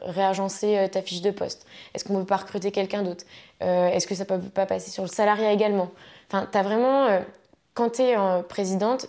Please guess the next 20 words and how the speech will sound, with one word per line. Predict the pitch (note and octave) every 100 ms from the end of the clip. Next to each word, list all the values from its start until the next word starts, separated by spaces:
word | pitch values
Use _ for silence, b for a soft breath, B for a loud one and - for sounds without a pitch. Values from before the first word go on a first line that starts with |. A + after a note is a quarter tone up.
| -
t'as | F#3+
une | F#3 F3
vision | F3 G#3 A3+ A#3
trois | A3+ G#3
cent | G#3
soixante | G#3 F#3+ F#3 G#3+ B3 F3 - B B B B -
et |
ton | G3 G3
rôle, | G#3 A#3+
ça | G#3
va | F3+
être | F3
vraiment | F3 F#3+ G3+ A3
de | A3+ F3+ F3+ E3+ - _ _ _ _ -
faciliter | G#3+ G#3 G#3 F#3+ F3+ G3+
la | F#3
vie | F#3
de |
ton | - F#3
équipe. | - -